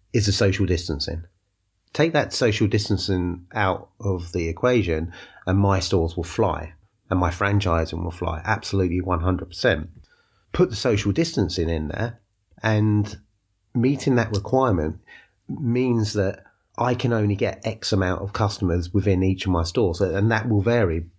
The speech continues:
depending on the size of the store. And taking into account, uh, obviously delivery pickups and things like that as well, how do you comply with that and still make money out of your stores? And that will be very, very difficult.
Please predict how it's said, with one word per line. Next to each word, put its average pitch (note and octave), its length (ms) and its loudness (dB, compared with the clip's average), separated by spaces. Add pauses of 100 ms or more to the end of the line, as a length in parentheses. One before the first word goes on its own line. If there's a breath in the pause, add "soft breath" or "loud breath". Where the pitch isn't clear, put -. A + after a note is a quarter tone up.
depending G2 460 0
on F2+ 160 2
the F2+ 60 -2
size F#2+ 420 2
of F#2 140 0
the F2+ 60 -4
store. F2+ 420 0 (480 loud breath)
And G2+ 160 0
taking A#2+ 340 0
into G#2 300 2
account, F#2 500 0 (260)
uh, F2+ 460 -2 (500)
obviously F#2 440 0
delivery G#2 440 0
pickups G2+ 520 -2
and F#2 100 -2
things F#2 240 0
like F#2 200 -4
that F#2 200 0
as F#2 160 -6
well, G2+ 400 0 (720 soft breath)
how A#2+ 260 2
do G#2+ 80 4
you G#2+ 180 4
comply A2 640 0
with E2+ 200 2
that D#2+ 340 -4 (540)
and G#2+ 200 2
still G2+ 260 0
make F2+ 280 -2
money F2+ 260 2
out E2+ 200 0
of F2 60 -4
your E2 120 -2
stores? E2 480 -2 (420)
And A#2+ 140 2
that G#2 160 2
will G#2+ 140 2
be G#2+ 200 2
very, G#2 420 0
very G2 200 2
difficult. F#2 560 0